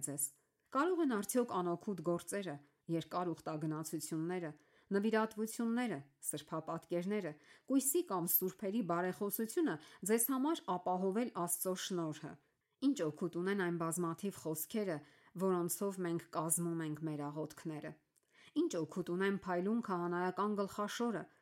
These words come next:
լավ հարդարված մազերը, երկար պատմուճանը կամ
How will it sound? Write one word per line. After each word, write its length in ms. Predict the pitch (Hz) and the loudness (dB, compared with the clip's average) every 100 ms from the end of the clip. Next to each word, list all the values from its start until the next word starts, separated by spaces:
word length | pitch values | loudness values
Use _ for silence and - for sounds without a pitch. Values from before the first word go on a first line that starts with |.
| _ - | _ -4
լավ 200 | 170 175 | -2 -2
հարդարված 640 | 175 160 160 160 165 170 170 | -2 -4 -2 -4 -2 -2 -2
մազերը, 480 | 156 160 170 170 - - _ _ 170 | -2 -2 -4 -6 -8 -16 _ _ -2
երկար 420 | 160 156 156 156 | -2 -2 -6 -4
պատմուճանը 720 | 151 151 151 151 180 190 180 - | -6 -4 -4 -4 -2 -2 -2 -2
կամ 220 | 160 | -2